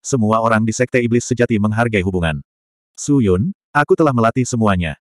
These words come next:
Hari ini, dan sebenarnya, saya juga berharap di depan para pejuang kuat di alam iblis sejati, saya dapat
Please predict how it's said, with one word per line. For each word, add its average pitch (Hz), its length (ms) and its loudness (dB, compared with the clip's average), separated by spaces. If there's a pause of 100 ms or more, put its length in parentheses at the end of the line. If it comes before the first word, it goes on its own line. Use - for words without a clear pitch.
(460)
Hari 143 320 0
ini, 113 240 2 (160)
dan 139 240 0
sebenarnya, 113 560 0 (160)
saya 151 320 2
juga 143 160 4
berharap 117 320 2
di 123 80 0
depan 113 240 2
para 110 160 2
pejuang 107 320 0
kuat 120 160 2
di 117 160 -2
alam 113 160 2
iblis 123 240 -2
sejati, 117 400 -2 (160)
saya 127 320 0
dapat 110 160 2